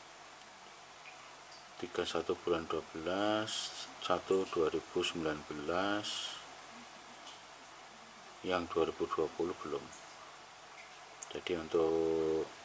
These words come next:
dua ribu dua puluh belum. Jadi, di sini saldo awal per satu Jan-, Januari dua ribu sembilan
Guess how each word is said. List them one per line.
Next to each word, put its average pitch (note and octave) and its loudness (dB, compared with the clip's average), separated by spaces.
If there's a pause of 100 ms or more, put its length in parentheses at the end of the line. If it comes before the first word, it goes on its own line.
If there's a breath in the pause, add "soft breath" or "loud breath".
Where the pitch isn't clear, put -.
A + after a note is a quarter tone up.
(220)
dua D#2+ 4
ribu - -2
dua D2+ 0
puluh - -4
belum. C#2+ -8 (1900 loud breath)
Jadi, G#2+ 8 (760 loud breath)
di F2+ 0
sini B2 4 (600)
saldo - 6
awal F#2 6
per - 8
satu - 4
Jan-, D#2 -2 (640)
Januari D#2+ 2
dua D#2+ 4
ribu E2 2
sembilan D2+ 2